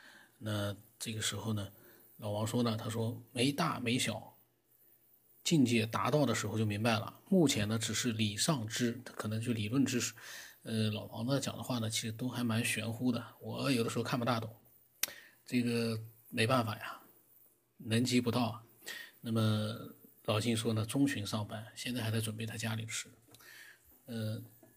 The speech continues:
那老王就说，呃，也是跟老金聊了一些闲，闲话嘛。然后那个老金对彩云会说，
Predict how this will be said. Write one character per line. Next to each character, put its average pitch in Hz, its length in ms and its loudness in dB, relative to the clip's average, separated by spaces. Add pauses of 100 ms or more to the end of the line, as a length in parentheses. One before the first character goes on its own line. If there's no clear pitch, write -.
(1700)
那 110 260 4 (1120)
老 113 180 0
王 101 300 -2
就 104 160 -4
说， 104 380 -4 (240)
呃， 113 480 -12
也 113 320 -10
是 110 200 -4
跟 107 200 -6
老 107 160 -8
金 110 180 -10
聊 104 180 -4
了 107 80 -4
一 107 60 -4
些 107 160 -4
闲， 113 300 0
闲 - 260 -2
话 113 220 -4
嘛。 113 80 -12 (600)
然 113 120 -4
后 113 120 2
那 117 160 2
个 110 680 -6
老 - 220 0
金 120 340 6
对 117 200 6
彩 - 200 2
云 113 100 0
会 117 160 4
说， 110 420 -6